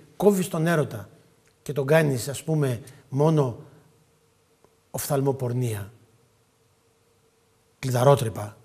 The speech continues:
γιατί αυτό πια είναι ο έρωτας. Μια, ένα, κλειδαρότρυπα σεξουαλική, τίποτα παραπάνω.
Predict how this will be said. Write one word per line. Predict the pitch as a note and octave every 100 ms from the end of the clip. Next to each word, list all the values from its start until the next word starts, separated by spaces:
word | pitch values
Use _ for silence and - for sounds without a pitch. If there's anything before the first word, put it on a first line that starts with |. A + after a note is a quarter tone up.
| _ _
γιατί | - B2+
αυτό | B2 - G3+
πια | D#3 A#2+
είναι | A2+
ο |
έρωτας. | G#2+ G#2 - - - _ _ _ _ -
Μια, | D3+ E3+ E3+
ένα, | F#3 E3+ D3+ -
κλειδαρότρυπα | D3+ C#3 D3+ G3 G3 G#3+
σεξουαλική, | F#3 - - G3 F3+
τίποτα | D#3 G#3+ F3+
παραπάνω. | C3+ B2 A2 G2